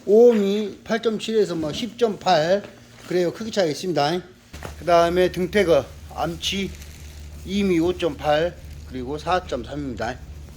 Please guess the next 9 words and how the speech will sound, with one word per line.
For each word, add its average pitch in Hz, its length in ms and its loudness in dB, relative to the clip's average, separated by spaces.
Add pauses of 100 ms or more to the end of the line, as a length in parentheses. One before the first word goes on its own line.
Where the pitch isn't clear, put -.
(520)
국내산 190 600 -2
홍어입니다. 151 800 0 (380)
앞전 190 400 -2
주에 135 720 -2 (120)
두 208 160 -8
번 196 140 0
가져와가지고 123 1000 -2 (480)
지금 131 640 -4 (580)
보시면 139 540 -2